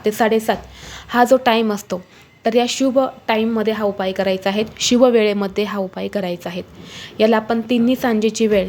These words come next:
किंवा लक्ष्मी येण्याची वेळ किंवा पूजेची वेळ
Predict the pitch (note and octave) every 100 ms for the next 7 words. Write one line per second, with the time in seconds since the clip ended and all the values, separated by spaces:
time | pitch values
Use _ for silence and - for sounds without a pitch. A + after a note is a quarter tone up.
0 | F#3 A3 A3 A3 A3 - B3+ A#3+ G#3+ G3+
1 | A3 G3+ F3+ - - - - _ - C4+
2 | B3+ A3+ - B3 A#3 C4 C4+ A#3